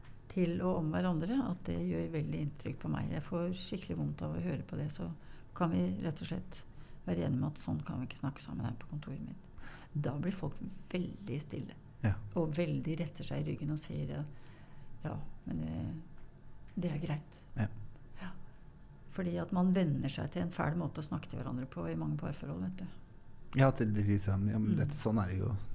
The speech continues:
Speaker 2: Sånn er
Speaker 1: Mm.
Speaker 2: tonen hjemme hos oss, liksom.
Speaker 1: Ja, sånn er tonen. At man sier, eh, grusomme ting,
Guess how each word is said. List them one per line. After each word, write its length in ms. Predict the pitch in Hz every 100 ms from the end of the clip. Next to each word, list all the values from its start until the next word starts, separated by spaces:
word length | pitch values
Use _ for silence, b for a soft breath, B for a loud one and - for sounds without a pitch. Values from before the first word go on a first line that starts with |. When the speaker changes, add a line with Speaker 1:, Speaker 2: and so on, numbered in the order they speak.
| -
Speaker 2:
Sånn 160 | - 107
er 60 |
Speaker 1:
Mm. 60 | 104
Speaker 2:
tonen 180 | 117 95 95
hjemme 100 | 92
hos 60 | 98
oss, 140 | 104 -
liksom. 380 | 127 165 175 143
Speaker 1:
Ja, 140 | 254 320
sånn 220 | - 226
er 100 | 233
tonen. 280 | - 190 196 196
At 140 | 185
man 140 | 214 208
sier, 260 | 208 180 196
eh, 400 | 196 196 190 196
grusomme 420 | 202 190 - 165
ting, 160 | 185